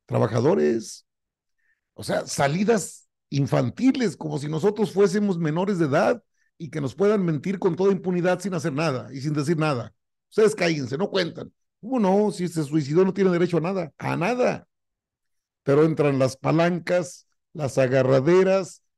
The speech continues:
y ahora resulta que tiene que regresar treinta y un millonzotes de pesos que le deben. Bueno, pues se los va a poner don Claudio,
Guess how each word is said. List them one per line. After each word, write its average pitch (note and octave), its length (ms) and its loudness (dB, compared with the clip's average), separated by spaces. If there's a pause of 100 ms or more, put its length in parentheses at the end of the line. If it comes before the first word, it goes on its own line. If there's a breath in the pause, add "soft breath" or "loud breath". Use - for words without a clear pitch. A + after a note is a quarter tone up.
(140)
y C#3 80 -12
ahora E3+ 280 2
resulta E3+ 500 -2
que D3+ 100 -8
tiene E3+ 280 -6
que E3+ 120 -6
regresar E3 520 -2
treinta E3 300 0
y D#3 60 2
un F3 140 2
millonzotes E3+ 560 0
de F#3 100 2
pesos F#3 520 -2 (300)
que C3+ 100 -8
le B2+ 140 0
deben. D#3+ 320 0
Bueno, A#3+ 160 0
pues - 100 -18
se F3+ 100 -8
los E3 120 -2
va F#3+ 60 4
a F#3 60 0
poner E3 240 0
don D#3 200 -4
Claudio, D3 420 0